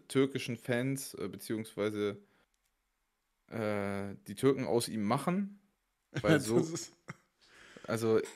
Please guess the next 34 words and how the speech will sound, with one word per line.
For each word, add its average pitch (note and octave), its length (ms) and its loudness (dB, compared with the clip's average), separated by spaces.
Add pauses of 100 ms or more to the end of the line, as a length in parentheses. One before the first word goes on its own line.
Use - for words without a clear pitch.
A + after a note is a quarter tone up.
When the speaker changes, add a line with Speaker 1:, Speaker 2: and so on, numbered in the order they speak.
Speaker 1:
wirklich, C#3+ 640 2 (480)
ich - 140 -4
hab C3 180 2
Videos C#3 380 2
gesehen, B2+ 380 2
wo A2+ 100 -2
die, A2+ 160 -2
also A2 200 0
wo A#2 120 4
Leute A2+ 480 6
ernst C3 540 4
meinten, A2 580 -2 (100)
der A2 100 4
muss B2 200 0
dieses A2+ 200 -6
Jahr A2 100 0
den G#2+ 120 -4
Ballon G#2 240 0
d'Or G#2 160 0
gewinnen. F#2 320 -6 (680)
Also G#2 240 -4
es - 240 -8
war G#2 140 4
so A2 340 -4 (240)
Fiebertraum A2 720 -2
einfach. G#2+ 420 -2 (640)
Aber G#2 200 4
der G#2+ 260 4
ist A#2 140 -2
schon A2 300 0
wirklich, A2 520 -2
also G#2+ 100 -4
das A#2+ 140 0
ist, D3 240 -4